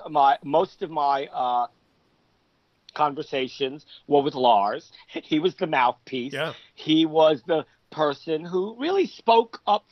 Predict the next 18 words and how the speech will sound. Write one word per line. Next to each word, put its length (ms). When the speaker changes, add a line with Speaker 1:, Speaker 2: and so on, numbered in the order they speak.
Speaker 2:
for 300
the 300
band. 520
Speaker 1:
He 120
was 180
Speaker 2:
So 240
Speaker 1:
the, 60
he's 200
Speaker 2:
the 60
Speaker 1:
the 40
Speaker 2:
con- 100
Speaker 1:
business 320
guy, 420
you 140
know. 240
And 200
Speaker 2:
Absolutely. 680
So, 300